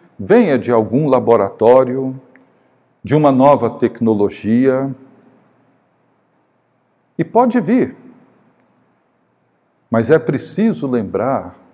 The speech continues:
o salmista quando ele diz que o nosso socorro, ele vem do Senhor, que fez o céu e a terra.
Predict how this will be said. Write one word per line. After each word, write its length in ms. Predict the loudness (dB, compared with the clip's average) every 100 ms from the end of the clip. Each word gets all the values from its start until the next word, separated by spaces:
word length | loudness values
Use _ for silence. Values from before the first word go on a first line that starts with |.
| _ _
o 80 | -14
salmista 720 | -4 -4 -2 -4 -4 -4 -6
quando 340 | -4 -4 -2 -2
ele 160 | -4
diz 600 | -4 -4 -2 -4 -6 -14
que 640 | -10 -6 -4 -4 -6 -8 -14 _ _ _ _ _ -10
o 80 | -8
nosso 480 | -4 -4 -4 -10
socorro, 520 | -14 -14 -12 -10 -10 -12 _ _ _ _ _ _ _ _ _ _ _ _ -6
ele 240 | -4 -2
vem 520 | -2 -4 -2 -2 -4 -6 -12
do 160 | -12
Senhor, 540 | -10 -8 -6 -4 -4 -6 _ _ _ _ _ _ -8
que 100 | -6
fez 380 | -2 -2 -2
o 60 | -6
céu 420 | -10 -4 -2 -2
e 80 | -4
a 60 | -10
terra. 520 | -10 -12 -12 -20